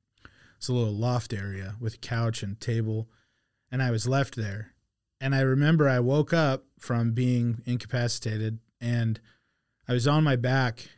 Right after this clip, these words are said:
and I was between the couch and the table, kinda pegged. And I was so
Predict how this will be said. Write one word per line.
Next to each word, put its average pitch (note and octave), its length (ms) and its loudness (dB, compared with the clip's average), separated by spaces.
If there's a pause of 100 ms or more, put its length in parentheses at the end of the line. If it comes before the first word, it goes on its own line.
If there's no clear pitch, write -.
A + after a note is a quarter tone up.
(180)
and C3 140 0
I B2+ 80 2
was A2+ 160 0
between A#2+ 880 2 (280)
the A2+ 120 -10
couch D3+ 680 -6
and A#2+ 120 -4
the A2 80 -4
table, A2 540 -4 (260)
kinda A2 200 -6
pegged. G#2+ 500 -8 (1200)
And B2 460 0 (540)
I C3 120 0
was A#2 200 -2
so F3 800 0